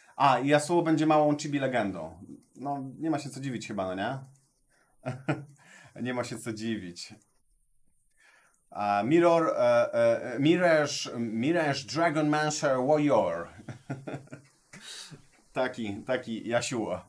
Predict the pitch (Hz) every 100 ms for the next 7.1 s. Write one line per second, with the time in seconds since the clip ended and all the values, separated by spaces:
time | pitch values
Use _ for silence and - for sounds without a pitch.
0 | _ 180 180 147 - - - - _ _
1 | _ _ _ _ - _ - _ _ _
2 | _ _ - _ _ _ _ _ _ _
3 | 180 190 190 175 - 170 135 - _ _
4 | _ _ _ _ _ _ _ _ _ _
5 | _ _ _ _ _ _ _ _ _ _
6 | _ _ _ _ _ _ _ _ 147 123
7 | -